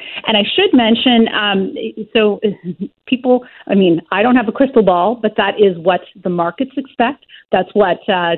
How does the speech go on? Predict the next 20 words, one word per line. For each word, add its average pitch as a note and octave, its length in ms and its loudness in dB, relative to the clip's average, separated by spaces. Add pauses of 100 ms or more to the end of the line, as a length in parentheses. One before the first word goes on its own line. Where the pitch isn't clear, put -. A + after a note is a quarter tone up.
(100)
just E4+ 260 -6
about A3 220 2
every G#3 400 -2
economist G#3 640 -6
and E3+ 180 -4
analyst F#3 420 0 (100)
that F3+ 120 0
I've E3+ 220 -2
spoken F3+ 440 0
to G3 60 2 (160)
is E3+ 80 -4 (120)
expecting, F#3+ 960 -4 (220)
uh, F3 140 -2
because F3 300 -2
Bank E3 200 0
of E3+ 160 -10
Canada, E3+ 420 2 (400)
uh, C#3+ 140 -4 (120)
certainly G3 320 2
does F#3 220 4